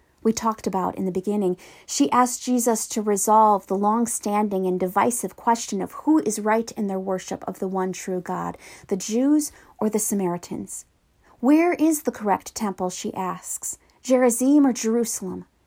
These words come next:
Another surprise comes when Jesus raises the issue to a next level by claiming that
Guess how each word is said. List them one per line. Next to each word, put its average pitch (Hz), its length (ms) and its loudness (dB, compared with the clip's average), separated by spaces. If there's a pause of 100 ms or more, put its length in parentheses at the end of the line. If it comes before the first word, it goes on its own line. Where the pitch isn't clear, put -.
(880)
Another 285 320 6
surprise 208 520 2
comes 202 400 -4
when 220 200 0
Jesus 226 400 -2
raises 214 480 0
the - 180 -12
issue 196 340 -4
to 196 200 -6
a 180 60 0
next 208 420 -6
level 180 320 -4
by 185 160 -2
claiming 233 440 0
that 196 200 -2